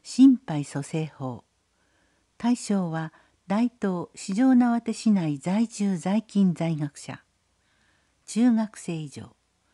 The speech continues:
なお、申し込みが七人に満たなければ中止。申し込み問い合わせは、開催日十日前までに、電話か申し込みフォームで消防本部警防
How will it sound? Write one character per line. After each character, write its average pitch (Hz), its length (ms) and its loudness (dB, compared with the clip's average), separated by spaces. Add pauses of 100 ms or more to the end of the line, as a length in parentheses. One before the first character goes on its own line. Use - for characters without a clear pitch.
(260)
な 196 240 2
お、 - 120 -10 (540)
申 240 200 4
し - 120 -14
込 - 120 -2
み 196 160 4
が 180 140 -2
七 - 280 2
人 214 240 4
に 160 100 0
満 156 160 -4
た 208 140 -2
な 190 120 -2
け - 160 -6
れ 147 120 -6
ば 135 140 -8
中 - 240 -8
止。 - 360 -14 (840)
申 247 160 6
し - 100 -4
込 - 120 0
み 226 160 6
問 190 260 -2
い 202 60 0
合 190 80 0
わ 180 120 -2
せ 165 180 -6
は、 147 260 -6 (360)
開 240 200 0
催 247 360 0
日 165 200 -8
十 233 220 -2
日 226 180 -2
前 202 220 0
ま 151 160 -2
で 147 120 -2
に、 139 240 -4 (520)
電 208 280 0
話 208 140 -2
か 170 320 -10 (320)
申 226 180 2
し - 180 -6
込 247 100 2
み 226 120 4
フ - 160 -4
ォ 196 80 0
ー 175 40 -2
ム 156 120 -2
で 147 240 -6 (260)
消 240 300 0
防 233 220 0
本 202 340 -2
部 147 140 -8
警 170 300 -6
防 160 220 -6